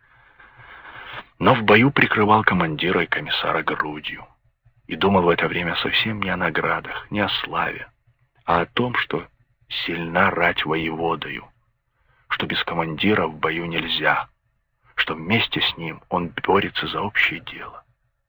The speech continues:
И в том, что солдат сам погибал, а командира спасал, не было случайного расчёта.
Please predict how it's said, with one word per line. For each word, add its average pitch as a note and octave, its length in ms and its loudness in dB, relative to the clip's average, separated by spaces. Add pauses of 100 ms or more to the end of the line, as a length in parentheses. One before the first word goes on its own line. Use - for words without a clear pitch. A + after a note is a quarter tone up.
(1000)
И E2 60 0
в - 80 -2
том, F2 160 0
что D#2+ 160 0
солдат D#2 380 0
сам F2+ 240 -2
погибал, D#2+ 540 2
а - 100 -4
командира D#2 520 -2
спасал, F2+ 640 -2 (560)
не B2 160 2
было F2 220 -2
случайного - 640 -4
расчёта. - 640 -6